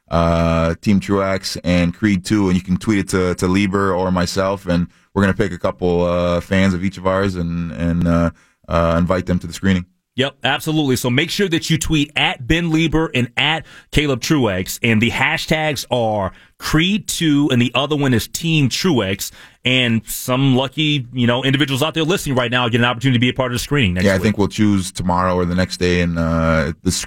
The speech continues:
Speaker 1: it's gonna be Tuesday at the Imagine Theater in, uh, Golden Valley, I believe, at four thirty.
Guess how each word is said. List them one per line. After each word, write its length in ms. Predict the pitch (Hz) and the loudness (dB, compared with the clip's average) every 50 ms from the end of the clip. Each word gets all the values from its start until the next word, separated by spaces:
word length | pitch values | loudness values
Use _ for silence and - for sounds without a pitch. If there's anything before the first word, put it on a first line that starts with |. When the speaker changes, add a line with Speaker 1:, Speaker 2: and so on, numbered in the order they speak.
| - _ | -8 _
Speaker 1:
it's 120 | 101 90 - | -6 -2 2
gonna 100 | 101 98 | 2 2
be 80 | 92 | 2
Tuesday 580 | 87 - 113 110 107 101 92 107 104 104 98 92 | 2 2 0 2 2 2 2 0 0 2 0 0
at 220 | 87 90 80 - | 0 -2 -4 -2
the 140 | - 87 87 | -2 0 2
Imagine 380 | 87 90 92 92 95 85 90 87 | 2 2 2 2 0 -2 -4 -6
Theater 420 | - 98 95 87 90 90 87 87 | 0 0 2 2 4 2 2 2
in, 280 | 69 - 87 85 85 85 | 0 0 -2 0 0 0
uh, 360 | 85 82 82 82 82 82 82 | 0 2 2 2 2 0 0
Golden 320 | 82 80 90 95 90 87 | 0 0 0 0 2 0
Valley, 340 | 82 87 87 85 82 82 82 | 0 0 0 2 0 0 -2
I 60 | 80 | -4
believe, 260 | 80 78 80 82 80 | -4 -4 -6 -4 -4
at 80 | 76 76 | -4 -6
four 180 | - 85 85 82 | 0 0 0 0
thirty. 360 | - - 85 82 80 82 | 2 2 0 0 0 -2